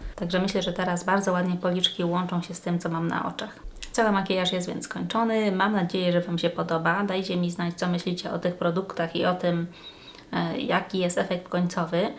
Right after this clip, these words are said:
Jeżeli chodzi o tą próbkę od Danessy Myricks, którą nie wiem już, czy jest, tu jest. Ciekawy produkt.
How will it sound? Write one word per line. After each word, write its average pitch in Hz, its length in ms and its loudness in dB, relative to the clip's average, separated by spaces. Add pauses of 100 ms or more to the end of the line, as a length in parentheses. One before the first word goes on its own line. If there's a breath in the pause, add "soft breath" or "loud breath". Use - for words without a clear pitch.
(300 loud breath)
Jeżeli 220 340 4
chodzi 214 360 2
o 202 80 2
tą 196 240 2
próbkę 233 400 2
od 185 180 0
Danessy 185 420 0
Myricks, 180 500 2
którą 180 320 0 (340)
nie 185 180 -2
wiem 175 160 -2
już, - 220 -4
czy - 80 -4
jest, - 400 -4
tu - 80 -4
jest. - 480 -8 (2000 loud breath)
Ciekawy 175 340 6
produkt. - 480 -4